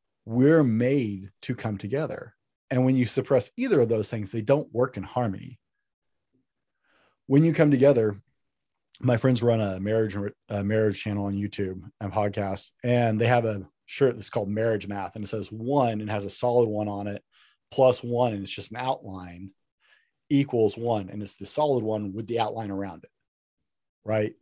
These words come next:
And it's just saying that, hey, you know, I came together, you came together, we don't stop existing. I don't stop being me.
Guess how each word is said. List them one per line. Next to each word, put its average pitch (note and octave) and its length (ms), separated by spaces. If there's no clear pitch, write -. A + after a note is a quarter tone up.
And C3 400
it's - 280
just - 300
saying C#3+ 360
that, A2 220
hey, C3+ 420
you B2+ 100
know, A2+ 160
I C3+ 200
came C#3+ 200
together, A#2 580
you C#3 160
came B2+ 240
together, G#2 420
we C#3 200
don't E3+ 180
stop C#3 260
existing. B2 600
I C3+ 180
don't D3 160
stop C3 280
being C3 240
me. G2+ 360